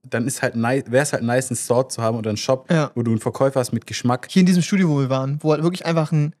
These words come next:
Speaker 2: Modedesigner drin stand. Also, äh, hier in den Männer-, Männerausstatter,
Speaker 1: Stimmt.
Speaker 2: weißt du? Das ist ein gutes Gefühl.
Speaker 1: Das
Speaker 2: Da
Speaker 1: ist
Speaker 2: weißt du,
Speaker 1: krass.
Speaker 2: du kriegst ein Feedback.
Speaker 1: Das ist ein Herrenausstatter, weißt du,
Speaker 2: Ja.
Speaker 1: da weißt du, du kriegst ein ehrliches Feedback zu dem, was du grad anhast. Und du weißt, dass der nicht drauf angewiesen ist, dass du jetzt unbedingt da was mitnimmst.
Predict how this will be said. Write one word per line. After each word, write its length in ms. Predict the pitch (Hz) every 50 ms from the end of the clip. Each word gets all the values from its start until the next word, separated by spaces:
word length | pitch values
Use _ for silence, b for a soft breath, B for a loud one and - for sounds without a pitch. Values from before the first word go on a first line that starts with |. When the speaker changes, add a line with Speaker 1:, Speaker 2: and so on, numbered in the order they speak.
| _ _ _ _ _ -
Speaker 2:
Modedesigner 760 | - 147 180 233 285 285 240 170 147 131 135 123 123 120 120
drin 220 | - - - 127
stand. 220 | 131 - - 120 -
Also, 200 | 143 151 151 139
äh, 160 | - 151 156 156
hier 100 | 160 170
in 40 | 165
den 240 | 151 143 139 147 - -
Männer-, 460 | 151 160 175 170 156 143 135 131 - -
Männerausstatter, 760 | 147 151 151 139 127 117 107 - - - - - - 139 143 - 131 127 127 113
Speaker 1:
Stimmt. 40 |
Speaker 2:
weißt 340 | 127 123 123 127 135 - -
du? 120 | 190 202 - b b b b b b _ -
Das 180 | - - -
ist 140 | 165 - 180
ein 80 | 175 143
gutes 260 | - 151 135 131 -
Gefühl. 240 | - 170 - 294 302
Speaker 1:
Das 80 | 190
Speaker 2:
Da 40 | 143
Speaker 1:
ist 40 | 123 135
Speaker 2:
weißt 160 | 131 143 151
du, 40 | 139
Speaker 1:
krass. 140 | 220 180
Speaker 2:
du 40 | -
kriegst 240 | - 165 143 - -
ein 60 | 175
Feedback. 520 | 160 - 277 302 - - - 120 113 - -
Speaker 1:
Das 100 | 127 117
ist 60 | -
ein 60 | 120
Herrenausstatter, 680 | 113 135 139 135 123 - 101 98 - 110 104 - 110 107
weißt 160 | 117 123 -
du, 40 | 135 123
Speaker 2:
Ja. 140 | 175 185 170
Speaker 1:
da 80 | 110
weißt 160 | 120 131 -
du, 40 | 139
du 60 | 123
kriegst 220 | - 139 127 - 131
ein 60 | 127
ehrliches 360 | - 123 135 131 - - -
Feedback 340 | - 151 143 - 123 113 -
zu 80 | - 117
dem, 140 | 117 117
was 100 | 120 120 -
du 60 | 113
grad 140 | 110 107 -
anhast. 440 | 101 117 113 107 101 104 - - -
Und 160 | - 110 110
du 60 | 113
weißt, 220 | 113 117 120 -
dass 140 | - 110 -
der 120 | - 120 110
nicht 160 | 117 - -
drauf 160 | - 107 -
angewiesen 400 | 107 117 117 113 110 110 107 107
ist, 160 | 104 - -
dass 140 | 110 107 -
du 80 | - 104
jetzt 160 | 101 - -
unbedingt 420 | 135 131 120 113 107 113 117 107
da 80 | 101 92
was 140 | 95 - -
mitnimmst. 460 | 117 - - 92 90 110 - -